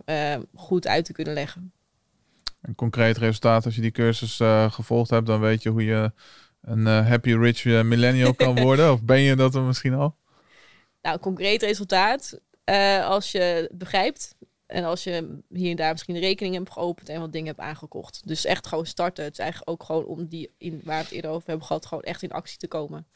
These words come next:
Speaker 1: En niet het bij een idee te houden van, "Dat staat voor dit jaar op mijn lijstje, begin met beleggen."
Speaker 2: Ja.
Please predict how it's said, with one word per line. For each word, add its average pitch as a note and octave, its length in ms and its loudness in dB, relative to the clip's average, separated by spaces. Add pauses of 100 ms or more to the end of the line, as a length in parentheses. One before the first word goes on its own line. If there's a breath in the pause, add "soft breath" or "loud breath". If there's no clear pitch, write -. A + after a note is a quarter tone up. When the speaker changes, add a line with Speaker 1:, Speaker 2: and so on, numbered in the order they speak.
(840 soft breath)
Speaker 1:
En F3 100 -2
niet E3+ 160 0
het - 120 -16
bij D#3 140 -2
een D3 60 -8
idee E3 300 -2
te E3 100 -8
houden D#3 240 -6
van, E3 120 -6
"Dat D#3 200 -2
staat D#3+ 340 -2
voor - 220 -16
dit E3 160 -4
jaar D3+ 180 2
op D#3+ 60 0
mijn D#3+ 140 0
lijstje, D#3+ 400 -2
begin E3+ 240 -6
met D3 140 -4
beleggen." D3+ 480 -4
Speaker 2:
Ja. G#2 200 2